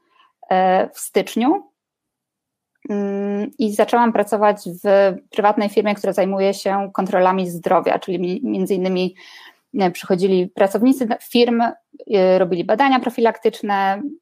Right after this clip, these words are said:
takie proste, proste czynności po prostu, które, które firmy zapewniają pracownikom, żeby co roku po prostu się badali.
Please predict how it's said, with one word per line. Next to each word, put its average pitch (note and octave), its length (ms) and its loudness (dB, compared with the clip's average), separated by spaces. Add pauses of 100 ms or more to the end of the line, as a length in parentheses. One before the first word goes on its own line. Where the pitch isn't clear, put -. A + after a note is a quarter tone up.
takie G3+ 340 -2 (320)
proste, G3+ 720 0 (120)
proste G#3+ 320 0
czynności F3+ 520 -2
po F3 100 -14
prostu, F3+ 300 -4
które, F3+ 400 0
które F#3 300 -2 (640)
firmy F#3+ 240 2
zapewniają F#3 460 0
pracownikom, E3+ 600 0
żeby E3 180 -8
co - 120 -2
roku F3+ 180 -2
po F3+ 40 -10
prostu E3+ 220 -4
się F3+ 100 -8
badali. G#3 480 2